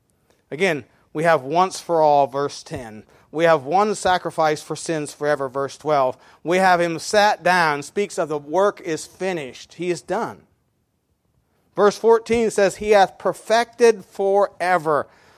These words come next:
That word's perfected forever means to bring to an end goal, to that which was proposed, to make one meet for future entrance on this state and give him a sure hope of it even here on earth. You see, he is perfected forever.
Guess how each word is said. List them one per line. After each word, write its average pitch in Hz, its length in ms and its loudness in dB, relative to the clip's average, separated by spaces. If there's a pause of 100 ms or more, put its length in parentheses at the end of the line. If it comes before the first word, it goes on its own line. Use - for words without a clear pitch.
(160)
That 170 140 -6
word's 214 280 4
perfected 214 560 0
forever 214 320 2
means 190 300 0
to 180 120 -6
bring 220 460 0
to 196 200 4
an 185 80 0
end 226 400 0
goal, 190 520 6 (120)
to 180 120 -4
that 220 260 4
which 233 200 2
was 202 120 -2
proposed, 185 640 2 (240)
to 190 100 -6
make 247 320 2
one 226 440 2
meet 277 340 0
for 202 160 0
future 247 440 -4
entrance 240 580 -4 (320)
on 180 180 4
this 220 220 6
state 208 340 2
and 180 180 -6
give 226 160 4
him 226 140 0
a 185 120 2
sure 226 420 4
hope 202 360 4 (200)
of 175 200 2
it 196 260 2
even 220 380 0
here 208 300 6
on 196 100 6
earth. 185 220 4 (140)
You 175 80 -8
see, 269 260 2
he 269 120 4
is 254 120 4
perfected 226 440 -2
forever. 233 260 4